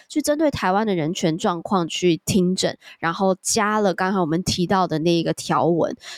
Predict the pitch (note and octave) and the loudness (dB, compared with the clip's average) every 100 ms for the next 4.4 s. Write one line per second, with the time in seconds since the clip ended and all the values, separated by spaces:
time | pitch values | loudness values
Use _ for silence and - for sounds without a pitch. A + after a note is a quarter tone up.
0 | - F3+ D4+ E4+ C4+ - - F4 F#4 A#3+ | -4 -2 4 4 2 -2 -6 -2 0 0
1 | G#3+ F#3 C4 C4 B3 A3+ B3 G#3 - F3 | 0 0 2 2 0 -2 0 -2 0 2
2 | F3 F#3+ F3+ E3+ E3+ - - G3 A3 A3+ | 2 2 2 0 -2 -4 0 0 0 -2
3 | D#3 C#3+ A3 G#3+ F#3 - F#3 F#3 F3+ E3 | -2 -2 0 2 0 0 2 4 2 2
4 | E3+ E3 E3+ | 2 2 0